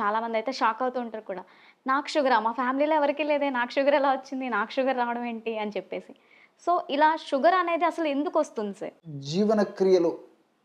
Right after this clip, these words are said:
Speaker 2: సరిగ్గా లేకపోవడం వల్ల, మెటబాలిక్ ప్రాబ్లం వల్ల షుగర్ వస్తుందమ్మా.
Speaker 1: ఓకే.
Speaker 2: So, మీరు అన్నట్లు ఏంటంటే, ఈ రోజుల్లో షుగర్ ఒక క్వాలిఫికేషన్ అయిపోయింది.
Speaker 1: ఆ.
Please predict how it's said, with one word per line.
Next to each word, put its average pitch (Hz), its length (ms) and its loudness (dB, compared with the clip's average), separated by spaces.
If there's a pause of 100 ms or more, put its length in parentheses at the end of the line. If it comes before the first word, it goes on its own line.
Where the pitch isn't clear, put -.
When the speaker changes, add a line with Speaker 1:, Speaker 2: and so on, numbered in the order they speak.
Speaker 2:
సరిగ్గా 165 500 2
లేకపోవడం 147 600 4
వల్ల, 156 360 2 (460)
మెటబాలిక్ 175 640 4
ప్రాబ్లం 147 340 2
వల్ల 160 160 4
షుగర్ 165 280 2
వస్తుందమ్మా. 113 360 -6
Speaker 1:
ఓకే. - 1000 -10
Speaker 2:
So, 180 240 4
మీరు 175 200 2
అన్నట్లు 202 300 2
ఏంటంటే, 190 480 6
ఈ 165 160 4
రోజుల్లో 170 680 6 (840)
షుగర్ 208 300 4
ఒక 185 200 2
క్వాలిఫికేషన్ 170 520 2
అయిపోయింది. 120 460 -6
Speaker 1:
ఆ. 254 160 -16